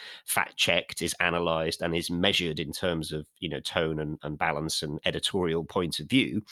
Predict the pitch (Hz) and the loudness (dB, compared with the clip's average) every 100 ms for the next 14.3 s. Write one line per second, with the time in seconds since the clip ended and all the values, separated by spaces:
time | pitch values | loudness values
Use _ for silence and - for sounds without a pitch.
0 | - - - 113 110 120 - 110 120 135 | -10 -10 0 2 2 0 -8 -10 -6 -2
1 | - - 151 165 135 143 147 - 127 101 | -2 0 2 2 4 4 4 4 2 4
2 | 117 - - - - 123 131 131 - 147 | 2 -2 -8 -14 -8 -2 4 4 6 6
3 | 147 - 123 98 95 127 67 - 78 98 | 6 4 0 4 6 6 4 -4 -2 -2
4 | - 101 71 65 90 90 - 98 107 110 | 0 -2 -2 -6 -8 -10 -8 -4 -2 2
5 | 131 135 - 123 107 107 98 101 92 92 | 2 2 0 2 4 2 0 0 0 0
6 | 90 87 85 - 147 - 90 - - - | 0 -2 -2 0 -2 0 -4 -4 -10 -14
7 | - 104 104 113 156 104 95 85 - 98 | -2 0 2 6 6 6 2 2 0 0
8 | 87 78 82 82 78 - 85 80 80 - | 0 -2 -2 -2 -2 -2 -4 -2 -4 -6
9 | - 85 90 - 65 65 107 - - - | -4 -4 -6 -6 -12 -10 -10 -12 -18 -20
10 | _ - 104 120 127 110 147 - 101 - | _ -2 4 8 8 8 2 0 0 4
11 | 143 - 98 - - 90 - 104 110 - | 6 6 2 -2 -2 -2 0 -2 0 0
12 | 101 95 92 92 90 101 101 92 98 95 | 0 2 0 -2 0 2 2 2 0 -2
13 | 104 92 - 92 - 92 - 120 - - | -2 -4 -4 -6 -4 -10 -2 0 0 -2
14 | 85 85 | -6 -6